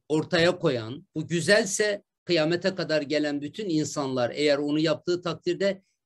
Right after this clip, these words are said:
ilk defa bunu icat eden kişiye sevap verilmesi, tersi ise günah verilmesi.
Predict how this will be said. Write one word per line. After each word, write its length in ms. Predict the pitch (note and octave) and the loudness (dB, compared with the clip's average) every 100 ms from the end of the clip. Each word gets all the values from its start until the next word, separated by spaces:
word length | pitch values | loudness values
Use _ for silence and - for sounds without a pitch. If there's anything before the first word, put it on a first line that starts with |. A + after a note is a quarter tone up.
| - | -8
ilk 240 | A#3+ - | -8 -4
defa 340 | E3 D#3 D#3 | -4 -2 -4
bunu 160 | C#3 D3 | -2 -2
icat 520 | D3+ D3+ C#3 E3 D#3 | -4 -6 -2 0 2
eden 320 | C#3+ B2 B2 | 0 -2 -4
kişiye 600 | A#2 E3 - D#3 E3 F3 _ _ | -4 -6 -2 2 2 0 _ _
sevap 460 | - - C3 D3+ - | -8 -2 0 0 0
verilmesi, 640 | F3+ F#3 F#3 F3 G3+ G3 _ _ _ | 0 2 0 -2 -4 -8 _ _ _
tersi 380 | - F3+ D#3+ A3 | 0 0 0 -6
ise 300 | E3 - G3 | -8 -4 -2
günah 400 | D3+ E3 F#3 D#3 | 0 2 2 2
verilmesi. 680 | C#3+ C3 A2+ A#2 A2+ A3+ | 0 0 -4 -6 -6 -6